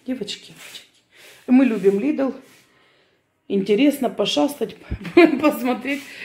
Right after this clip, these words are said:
Я окна помы-, понамывала, у меня окна чистейшие, но у меня что-то не сильно чистейшее. Это мы взяли прошутто, вот, то там сегодня итальянские были продуктики. Короче, я уже покажу вам, что я купила по-быстрому.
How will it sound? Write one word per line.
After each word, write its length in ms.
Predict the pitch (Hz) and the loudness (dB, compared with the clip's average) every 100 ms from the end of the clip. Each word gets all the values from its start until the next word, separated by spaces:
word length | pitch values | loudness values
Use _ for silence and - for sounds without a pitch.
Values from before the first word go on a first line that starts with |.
| - | -2
Я 160 | 233 | 2
окна 320 | 262 294 247 | 2 0 -2
помы-, 360 | 233 233 233 226 | -2 -2 -4 -4
понамывала, 520 | 220 214 214 202 196 | -4 -4 -2 -2 -2
у 40 | 180 | -2
меня 140 | 208 | -4
окна 240 | 247 214 | -4 -6
чистейшие, 680 | 196 226 - 226 208 - 185 | -6 -8 -8 -4 -4 -4 -6
но 400 | 175 214 185 151 175 - - - - | -4 -2 0 -2 -4 -12 -20 -20 -10
у 80 | 208 | -2
меня 360 | 214 214 240 277 | 0 2 2 0
что-то 360 | - 262 - | -2 -6 -6
не 100 | 233 | -6
сильно 400 | 233 - 254 240 | -6 -4 -2 -2
чистейшее. 720 | 190 208 - 269 262 - 247 220 - - | -4 -10 -10 -6 -4 -6 -10 -12 -16 -20
Это 100 | - | -4
мы 120 | 233 226 | 0 0
взяли 280 | 208 208 | 0 0
прошутто, 840 | 196 226 226 - - 302 - 269 240 240 - - - - | -2 0 -2 -2 0 0 2 0 0 -4 -18 -20 -16 -4
вот, 260 | 254 254 254 | 4 4 2
то 80 | |
там 180 | 226 233 | -2 -2
сегодня 440 | 226 254 226 214 208 | -2 -2 -2 -2 -2
итальянские 680 | 220 214 190 185 - 208 | -2 -2 -2 -4 -6 -6
были 220 | 180 196 | -4 -4
продуктики. 800 | 190 202 196 262 - - 180 208 - - - - - - - | -4 -4 -2 -4 -6 -14 -10 -10 -10 -18 -18 -18 -16 -16 -4
Короче, 300 | 349 359 330 | 2 4 6
я 80 | 320 | 6
уже 180 | 302 330 | 6 -2
покажу 340 | 311 302 285 | -4 -6 -4
вам, 140 | 294 | -4
что 160 | 262 - | -6 -8
я 60 | 285 | -12
купила 320 | 285 285 240 | -12 -10 -12
по-быстрому. 680 | - 170 170 147 - 147 | -10 -12 -12 -12 -18 -20